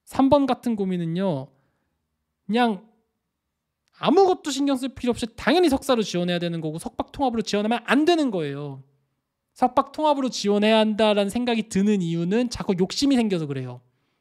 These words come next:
아, 그래도 또 가는 김엔 또 좋은 학교를 가야 되고, 또 좋은 학교 가려면 또 좋은 학교 출신이어야 될 것 같고,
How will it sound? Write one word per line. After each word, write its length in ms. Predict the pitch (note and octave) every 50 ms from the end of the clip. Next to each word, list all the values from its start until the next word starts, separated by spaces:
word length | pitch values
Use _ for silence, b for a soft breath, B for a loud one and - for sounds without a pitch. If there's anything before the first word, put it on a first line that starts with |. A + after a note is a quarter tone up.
| _ _ _ _ _ _ -
아, 220 | F3+ E3 E3 D#3+ -
그래도 280 | - F#3 F#3 F3 F#3+
또 200 | F#3+ - G#3+ G3+
가는 420 | F#3+ - - - D#3 D#3 F3 F#3 F#3
김엔 340 | F#3 F#3+ F#3 F3+ F3 F3 F3
또 100 | - F3+
좋은 280 | F3 - E3+ E3 F3 F3+
학교를 320 | F#3 F3 - - F3 E3+
가야 200 | E3+ - E3 E3 E3
되고, 240 | - E3+ E3 E3 E3+
또 140 | - G#3+
좋은 240 | F#3+ - F#3 F#3+ G3+ G#3
학교 220 | F#3+ - G3+ F#3+
가려면 280 | F#3+ F3+ E3+ E3+ E3+ E3+
또 80 | - E3+
좋은 260 | - - E3 F3 F#3+
학교 180 | F#3+ F#3 - F#3
출신이어야 500 | - - G#3+ G#3 - - G#3 G3 F#3+ F#3
될 120 | F3 E3+ -
것 160 | - E3 -
같고, 120 | - E3+